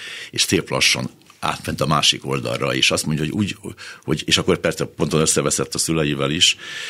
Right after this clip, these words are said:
hogy azt mondja, olyan természetességgel, ö, élt abban a családban, és olyan természetességgel zsidózott, szalonzsidózott, hogy te mondod, ö, egész odáig, egész tizenhét éves koráig, és akkor hirtelen kapott egy pofont, tehát a pofon az a barátnőség volt.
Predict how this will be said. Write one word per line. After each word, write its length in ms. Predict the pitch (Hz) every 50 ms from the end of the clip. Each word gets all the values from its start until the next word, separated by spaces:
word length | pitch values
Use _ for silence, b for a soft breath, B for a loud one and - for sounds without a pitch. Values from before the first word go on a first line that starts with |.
| B B B B B B B -
hogy 180 | - 82 82 -
azt 160 | - - -
mondja, 180 | - 101 98 95
olyan 200 | 120 143 131 104
természetességgel, 1200 | - 107 104 101 95 85 - - - - - - - - 69 62 - - 71 73 73 69 - -
ö, 200 | - 73 73 71 67 -
élt 300 | - 85 90 90 90 -
abban 260 | - 76 71 67 71 69
a 60 | 69
családban, 500 | - - 80 76 64 67 62 58 69 65
és 100 | 71 95
olyan 160 | 107 101 85
természetességgel 600 | 101 92 82 - - 71 - - 71 62 67 65
zsidózott, 540 | 65 67 78 82 76 76 69 69 78 71 65
szalonzsidózott, 840 | - - 73 73 71 67 71 69 78 71 69 69 64 71 64 - -
hogy 120 | 67 62
te 140 | - - 64
mondod, 420 | 62 65 64 62 62 65 69 69 B B B B B B B
ö, 120 | - 76 -
egész 320 | - 104 80 82 - -
odáig, 400 | 82 78 85 92 98 101 101 87
egész 180 | 82 76 71 -
tizenhét 500 | - 98 82 73 65 57 76 76 - -
éves 240 | 65 64 64 - -
koráig, 300 | - - 98 98 92 82
és 140 | 82 -
akkor 200 | - 69 - 76
hirtelen 360 | 90 92 82 - 65 65 64 -
kapott 400 | - - - - 58 - - -
egy 180 | - - - - - -
pofont, 400 | - 69 - - - 53 62 62
tehát 280 | - 60 55 - - - -
a 80 | - -
pofon 300 | - 76 65 - 67 60
az 80 | 60
a 40 | 64
barátnőség 580 | 64 76 71 60 58 - - 60 58 - 69 71
volt. 160 | 78 80 B